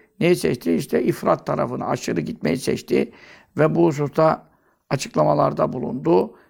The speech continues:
Ve diğer sahabeye dil uzatmaya başladı. Ve bunu sürdürdü ve sahabenin yolunu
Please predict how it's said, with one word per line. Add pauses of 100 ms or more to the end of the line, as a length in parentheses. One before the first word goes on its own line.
(160)
Ve
diğer
sahabeye
dil
uzatmaya
başladı. (580)
Ve
bunu
sürdürdü
ve
sahabenin
yolunu